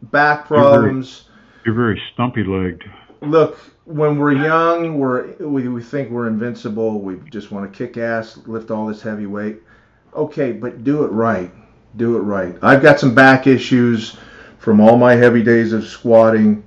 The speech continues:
Speaker 1: Uh, you know, I'm forty-seven. I'm paying the price now. Um,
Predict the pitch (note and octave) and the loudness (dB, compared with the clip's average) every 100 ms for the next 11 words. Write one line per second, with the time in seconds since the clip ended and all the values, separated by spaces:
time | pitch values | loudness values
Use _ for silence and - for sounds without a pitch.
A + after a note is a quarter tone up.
0 | - A2+ G2+ F#2+ F2+ F2+ - _ - B2+ | -12 -6 -4 -4 -6 -10 -14 _ 0 2
1 | B2 A#2 G#2+ - B2 A2+ G2+ F#2+ F#2 A#2+ | 2 0 -4 -2 2 2 2 -4 -6 -2
2 | A2 G2+ - A2+ G#2+ G2 A2 G#2 F#2+ F#2+ | 0 -2 -2 0 0 -2 -4 -2 -2 -4
3 | - - - - - A2 G2 F#2 F2 F2+ | -10 -18 -20 -20 -10 -4 -2 -4 -6 -10
4 | - | -10